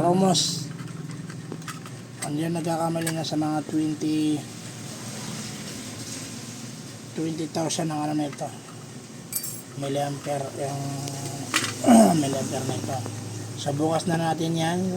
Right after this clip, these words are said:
So, ang nakikita nyo na ibang kulay ito. So, ito tatlo lang ang battery ang gumagana. Ito lahat peke. Ano, tinan mo.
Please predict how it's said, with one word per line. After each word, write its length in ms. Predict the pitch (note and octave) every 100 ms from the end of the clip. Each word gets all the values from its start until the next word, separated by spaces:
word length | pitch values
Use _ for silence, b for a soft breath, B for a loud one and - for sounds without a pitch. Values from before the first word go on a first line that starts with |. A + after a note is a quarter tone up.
| -
So, 160 | D#3
ang 400 | D#3 D#3 D3+ D3+
nakikita 480 | D#3 E3 E3 D#3+ E3
nyo 160 | E3 E3
na 160 | D#3
ibang 320 | D#3+ D#3+ D#3 D#3+
kulay 320 | D#3+ D3+ D#3
ito. 160 | - D#3 - - - - - - E3+
So, 80 | E3+
ito 240 | F3 F#3+ F3+
tatlo 320 | F3+ - F#3+
lang 160 | F#3
ang 160 | F3 F3
battery 320 | F3 E3+ F3
ang 80 | E3+
gumagana. 560 | E3+ E3+ E3 D#3+ D#3 D#3+
Ito 320 | D3 D3 D#3+
lahat 240 | D#3+ D#3+ - E3+
peke. 400 | D3 - E3 C#3+ B2 - - - - - - - - - - - - - - - C#3
Ano, 160 | C#3 C3+ C3
tinan 240 | C3+ C#3
mo. 160 | C3+